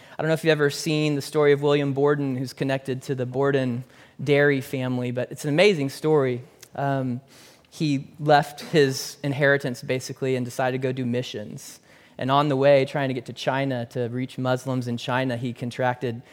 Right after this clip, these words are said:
meningitis in Egypt, studying language, and died. And he wasn't old, but the, the punchline in his tombstone says, "Apart from faith in Christ, there's no explanation for such a life."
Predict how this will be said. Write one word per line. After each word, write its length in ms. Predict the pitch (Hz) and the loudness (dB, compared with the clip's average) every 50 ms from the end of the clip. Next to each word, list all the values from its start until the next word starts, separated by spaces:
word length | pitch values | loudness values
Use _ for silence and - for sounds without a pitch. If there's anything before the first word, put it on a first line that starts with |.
| - - - - _ | -20 -20 -20 -10 _
meningitis 760 | 139 139 135 127 123 113 120 123 123 127 123 123 113 - - | -2 -2 0 0 -2 0 2 2 2 4 2 0 -4 -4 -6
in 140 | 113 107 - - | -10 -10 -10 -8
Egypt, 420 | 139 139 135 123 113 113 - - | -8 -8 -6 -4 -6 -6 -6 -10
studying 600 | - - - - 120 120 123 120 117 113 117 107 | -16 -12 -6 -4 -4 -2 -2 -2 -4 -4 -4 -6
language, 520 | 117 117 117 120 120 110 110 107 104 - - | -6 -6 -6 -6 -6 -6 -6 -8 -8 -10 -10
and 160 | - 113 110 | -8 -8 -6
died. 380 | 101 104 107 110 85 - - - - - _ _ _ _ _ _ _ - - - - - _ _ | -4 -4 -4 -4 -4 -6 -10 -16 -20 -20 _ _ _ _ _ _ _ -20 -20 -20 -20 -20 _ _
And 80 | - 131 | -4 -2
he 80 | 143 | 2
wasn't 360 | 139 147 165 170 156 147 127 - | 4 6 6 6 4 0 -4 -2
old, 420 | - 131 127 120 107 95 - - - - - - | 0 0 0 0 -2 -6 -10 -14 -20 -20 -16 -6
but 360 | 147 143 139 127 139 156 - - | 0 2 2 2 2 -2 -4 -4
the, 280 | 160 160 156 147 139 | -2 2 4 4 4
the 220 | - 151 151 139 135 | 4 4 2 2 2
punchline 720 | - - 190 196 190 - 175 151 139 127 127 127 - - | 2 2 2 2 2 0 0 0 2 2 0 -2 -2 -4
in 140 | 123 135 | -4 -4
his 220 | 135 147 131 - - | -2 -2 -4 -6 -6
tombstone 600 | - 156 156 151 147 - - 139 127 123 120 117 | -4 -2 -2 -2 -2 -4 -6 -6 -6 -4 -6 -6
says, 460 | - - 127 120 120 117 - - - - - - - - _ | -4 -2 0 0 0 -2 -6 -12 -18 -20 -20 -20 -20 -10 _
"Apart 520 | - - - - - 170 160 165 180 - - | -8 -8 -8 -4 2 4 4 4 4 2 -2
from 200 | - 170 151 143 | -4 -4 -4 -4
faith 400 | - - 156 139 143 139 - 143 | -4 -2 -2 0 0 -2 -2 -6
in 100 | 131 127 | -6 -6
Christ, 580 | - - 127 127 123 117 113 - - - - - - - - - _ | -6 -4 -4 -2 -2 -2 -4 -6 -10 -16 -20 -20 -20 -20 -20 -6 _
there's 240 | 143 139 131 120 | -2 -2 -2 -2
no 300 | 143 143 143 139 139 143 | -2 2 4 4 4 4
explanation 840 | 135 131 - - - - 127 131 123 120 117 117 120 - - 123 113 110 | 4 2 0 -4 -10 -8 -6 -4 -4 -4 -4 -6 -8 -8 -10 -10 -10 -8
for 160 | - 120 120 | -10 -10 -12
such 300 | - - 127 120 - - | -8 -8 -8 -8 -8 -10
a 60 | 117 | -8
life." 520 | 117 110 - - - 101 - - - _ | -8 -8 -8 -10 -12 -16 -20 -20 -20 _